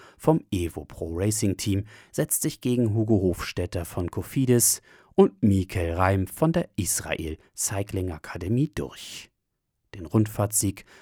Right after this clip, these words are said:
beansprucht Chris Snijlands für sich. Leukerbad. J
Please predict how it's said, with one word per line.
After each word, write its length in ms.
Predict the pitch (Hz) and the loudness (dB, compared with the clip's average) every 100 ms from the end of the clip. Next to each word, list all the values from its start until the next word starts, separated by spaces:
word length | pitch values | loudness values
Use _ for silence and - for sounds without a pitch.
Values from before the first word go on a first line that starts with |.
| _ | _
beansprucht 1000 | - - - 78 - - - 117 - - | -6 -4 -4 -4 -6 -2 2 2 2 -14
Chris 400 | - - 82 - | -10 -6 -2 0
Snijlands 720 | - - 156 98 80 69 62 | 2 4 4 2 0 -6 -8
für 160 | - 78 | -8 -8
sich. 420 | 71 - - - _ _ _ _ _ _ _ _ _ _ _ _ | -10 -12 -14 -18 _ _ _ _ _ _ _ _ _ _ _ _
Leukerbad. 920 | - 147 127 110 87 73 73 - - - _ _ _ _ | 0 2 4 2 -2 -4 -8 -10 -14 -16 _ _ _ _
J 180 | - 170 | -4 -2